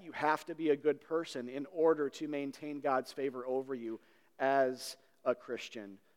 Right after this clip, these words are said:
Uh, whether it's Corinth, whether it's the churches in Galatia, whether it's Hiawatha Church in Minneapolis in the year twenty twenty, um, the, these are the things that can trip us up and can, uh, prevent us from finishing the, the race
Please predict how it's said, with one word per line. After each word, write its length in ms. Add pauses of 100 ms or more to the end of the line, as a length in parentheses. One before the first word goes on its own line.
Uh, 120
whether 300
it's 120
Corinth, 600
whether 240
it's 140
the 100
churches 640
in 240
Galatia, 580 (280)
whether 320
it's 160
Hiawatha 640
Church 340
in 80
Minneapolis 680
in 100
the 80
year 200
twenty 320
twenty, 420 (360)
um, 280 (340)
the, 240
these 240
are 100
the 100
things 360
that 160
can 160
trip 240
us 160
up 240 (280)
and 440
can, 260
uh, 100
prevent 460
us 160
from 220
finishing 560 (420)
the, 320
the 100
race 380